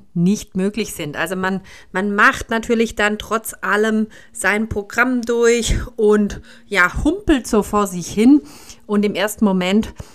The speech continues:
versucht man vielleicht so ein bisschen, ähm, ich sag mal, Schnellmaßnahmen durchzuführen, aber im Prinzip, ähm, läuft man einfach weiter und macht seinen, ähm, seinen Alltag, seine Sachen, die man eben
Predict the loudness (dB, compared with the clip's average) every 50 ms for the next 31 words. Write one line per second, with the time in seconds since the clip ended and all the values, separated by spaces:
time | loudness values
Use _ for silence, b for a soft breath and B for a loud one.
0 | B B B B B B -12 -12 -10 -10 -10 -12 -4 -2 -2 -2 -2 -4 -6 -2
1 | -2 -2 -2 -4 -6 -8 -8 -6 -6 -6 -8 -8 -8 -4 -2 0 0 0 0 -2
2 | -4 -4 -2 -2 0 0 0 -2 -2 B B B B B B -10 -4 -4 -4 -2
3 | -2 -2 -2 -2 -2 -4 -6 -8 -6 -4 -2 0 0 2 2 4 2 2 0 -2
4 | -6 -4 -4 -2 0 0 0 0 2 2 2 0 0 -2 -4 -4 -4 -8 -10 -12
5 | -12 -10 -4 -4 -2 -2 -2 -2 -2 -2 0 -2 -4 -4 B B B B B B
6 | 0 0 0 0 -2 -2 -2 -2 -4 -6 -10 -8 -6 -6 -6 -6 -8 B B B
7 | B B -8 -2 0 0 0 0 0 -4 -6 -4 -2 -2 -2 -2 -4 -6 -6 -6
8 | -4 -2 0 0 0 -2 -4 -6 -8 -4 0 2 2 2 2 0 -4 -4 -4 -6
9 | -8 -6 -6 -6 -4 -4 -4 -2 -2 -2 -4 -8 -12 -14 -10 -6 -4 -2 -2 -2
10 | -4 -4 -4 -4 -4 -6 B B B B B B B B -14 -10 -8 -8 -6 -6
11 | -6 -6 -6 -8 -8 -10 -8 -6 -6 -6 -4 0 0 0 0 0 -2 -2 -2 -2
12 | -2 -4 -6 -6 -6 -6 -6 -4 -4 -4 -2 -2 -2 -2 -2 -2 -4 -6 -6 -4
13 | -4 -6 -8 -10 -14 -12 -8 -8 -8 -8 -8